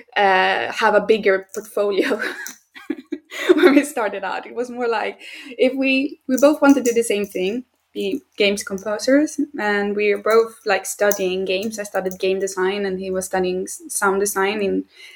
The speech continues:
uh, and, um, we felt like our portfolios will not be enough, uh, but if we band together, all of our student projects together,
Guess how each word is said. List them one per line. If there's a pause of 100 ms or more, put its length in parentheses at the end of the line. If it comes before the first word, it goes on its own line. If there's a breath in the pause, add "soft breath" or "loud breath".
(200 loud breath)
uh,
and,
um, (500)
we
felt
like
our (480 loud breath)
portfolios
will
not
be (160)
enough, (560)
uh,
but
if
we (640)
band
together, (440)
all
of
our
student
projects
together,